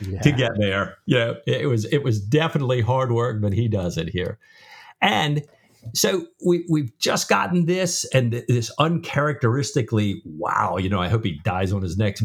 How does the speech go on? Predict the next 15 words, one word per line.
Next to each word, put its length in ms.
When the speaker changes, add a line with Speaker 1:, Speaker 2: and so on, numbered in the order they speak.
Speaker 2:
bite. 380
And 520
we 200
open 460
the 100
next 360
scene 400
and 340
we're 160
just 460
this 140
side 560
of 160
the 160
Azores. 760